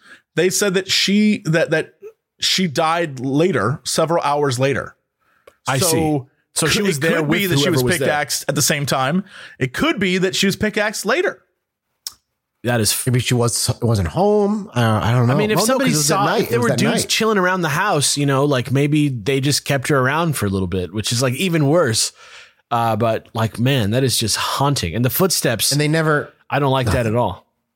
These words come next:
Speaker 3: Yeah, the footsteps leading, you said two, but not from.
Speaker 2: Six
Speaker 1: There was only
Speaker 2: months?
Speaker 1: one. He found one pair of footsteps.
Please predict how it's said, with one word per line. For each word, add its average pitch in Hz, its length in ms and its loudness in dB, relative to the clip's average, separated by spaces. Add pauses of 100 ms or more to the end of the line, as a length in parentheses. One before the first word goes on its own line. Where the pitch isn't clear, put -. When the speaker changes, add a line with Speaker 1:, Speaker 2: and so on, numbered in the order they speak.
(520)
Speaker 3:
Yeah, 165 240 2
the 147 100 -2
footsteps 240 480 -2
leading, 165 320 4
you 139 60 2
said 113 200 -4
two, 139 280 0
but 120 100 2
not 117 220 -2
from. 117 160 -2
Speaker 2:
Six 117 80 0
Speaker 1:
There 107 80 0
was - 160 0
only - 180 2
Speaker 2:
months? 190 540 2
Speaker 1:
one. 220 200 0 (320)
He 190 120 0
found 170 340 0
one 165 240 2
pair 165 220 2
of 131 100 -2
footsteps. - 640 -2